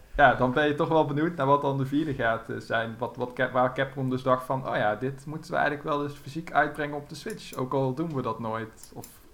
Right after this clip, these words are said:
Speaker 2: vrijwel zelden."
Speaker 1: Ja,
Speaker 2: Dus
Speaker 1: ik
Speaker 2: ja.
Speaker 1: zit ook even te denken, want Capcom games,
Speaker 2: Ik denk
Speaker 1: ja.
Speaker 2: dat het of een Monster Hunter game is, of Street Fighter, eh, vijf. Verwacht ik. Want,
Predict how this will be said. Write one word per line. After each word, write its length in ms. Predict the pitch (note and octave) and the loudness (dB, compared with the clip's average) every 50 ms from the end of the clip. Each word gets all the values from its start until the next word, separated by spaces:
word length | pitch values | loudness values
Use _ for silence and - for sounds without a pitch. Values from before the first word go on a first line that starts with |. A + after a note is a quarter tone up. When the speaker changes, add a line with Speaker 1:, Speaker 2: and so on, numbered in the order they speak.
| _ - - | _ -20 -12
Speaker 2:
vrijwel 340 | - - B2 B2 A#2 A#2 A#2 | 2 4 4 4 4 2 0
zelden." 420 | A#2+ C3+ B2 A#2 A#2 A2+ A2+ A#2+ - - - - - - - - - - - - - - - - - - - - - - - - - - - - - - - - - - - | 2 2 2 0 -2 -6 -10 -14 -16 -20 -20 -20 -20 -20 -20 -20 -20 -20 -20 -20 -20 -20 -20 -20 -20 -20 -20 -20 -20 -20 -20 -20 -20 -20 -20 -20 -20 -20 -20 -20 -20 -10 -2
Speaker 1:
Ja, 60 | - - - - | 0 0 2 2
Speaker 2:
Dus 80 | - | 0
Speaker 1:
ik 60 | F#2+ D3 | 4 6
Speaker 2:
ja. 160 | D3+ C#3 A#2+ | 6 8 6
Speaker 1:
zit 80 | A2 | 6
ook 60 | - G2 | 2 -6
even 120 | E2+ - | -10 -10
te 80 | - E2 | -8 -4
denken, 360 | D#2+ F#2+ A#2+ B2+ - F2+ D#2+ | -4 -2 -2 -2 -4 -4 -4
want 420 | D#2+ D#2 D#2 - - - - - - - - - - - - - - - - - | -4 -4 -6 -8 -12 -18 -20 -20 -20 -20 -18 -16 -14 -14 -14 -16 -16 -16 -14 -12
Capcom 440 | - - - - - - F2+ - - | -10 -10 -10 -10 -10 -10 -8 -8 2
games, 180 | - - - - - | 6 8 8 8 8
Speaker 2:
Ik 120 | D3 E3+ F3 | 6 4 4
denk 160 | F#3 F3+ E3+ | 2 2 4
Speaker 1:
ja. 80 | F#3 | 4
Speaker 2:
dat 20 | F3+ | 2
het 140 | F3 F3 F3 | 2 2 4
of 200 | E3+ G3 F#3+ F3+ | 4 4 4 4
een 220 | F3+ E3 D#3 D3+ - | 0 -2 -4 -6 -6
Monster 400 | C3+ C#3+ D3 F3 F3+ F3 F3+ F3 | -6 -4 -4 -4 -4 -4 -6 -6
Hunter 220 | E3+ E3 - - - | -4 -2 0 0 2
game 260 | D3+ D3+ D3 D3+ D3 | 2 2 2 0 -2
is, 200 | C#3+ C#3+ - - - | -4 -6 -8 -6 -2
of 320 | C#3 C#3 C#3 C#3 - - - | 0 0 0 -2 -6 -12 -14
Street 360 | - - - - C3 B2+ C3 | -14 -12 -6 -4 -4 -4 -2
Fighter, 440 | - A#2 - - - - A#1 A#1 A#1 - - - - | -2 -4 -2 0 0 0 -2 -2 -4 -8 -14 -16 -12
eh, 200 | - A#1 A1 A#1 A1+ A#1+ - | -8 -8 -6 -6 -6 -4 -2
vijf. 300 | B1+ A#1 A1+ - - - - - - - - - - - - - - - - | -2 -2 -2 -4 -6 -10 -14 -16 -18 -18 -18 -18 -18 -16 -10 -6 -6 -4 -4
Verwacht 380 | - A2 A2+ A2 - - - | -2 -2 -2 -2 -2 -4 -6
ik. 140 | - - - - - - - - | -10 -12 -12 -8 -6 -6 -6 -6
Want, 440 | - - - C3+ B2+ - - - - | -6 -6 -6 -6 -8 -10 -14 -16 -18